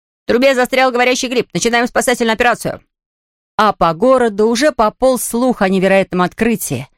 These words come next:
и коротышки толпились у реки, ожидая увидеть чудо. Наконец Винтик распилил трубу. Из нее вывалился ботинок. Он бултыхнулся в огурцовую реку и пошел ко дну. Буль, буль, буль. Все сильно удивились.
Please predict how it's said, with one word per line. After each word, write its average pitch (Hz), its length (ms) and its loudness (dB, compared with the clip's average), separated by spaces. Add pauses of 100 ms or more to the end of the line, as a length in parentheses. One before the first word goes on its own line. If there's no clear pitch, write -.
(100)
и 214 100 -2
коротышки 202 580 0
толпились 175 520 0
у 185 40 -2
реки, 175 240 0
ожидая 185 360 0
увидеть 202 360 -2
чудо. 185 320 -2 (640)
Наконец 175 560 0
Винтик 190 480 -2
распилил 160 480 0
трубу. 139 380 -6 (640)
Из 180 160 2
нее 180 360 2
вывалился 226 540 0
ботинок. 180 720 -2 (460)
Он 254 180 0
бултыхнулся 202 640 0
в 160 60 -2
огурцовую 160 580 0
реку 170 260 -2
и 135 40 -4
пошел 143 340 -4
ко 147 140 -2
дну. 147 280 -2 (420)
Буль, 302 320 0
буль, 202 300 -2
буль. 190 300 -4 (680)
Все - 220 -2
сильно 185 480 0
удивились. 226 720 0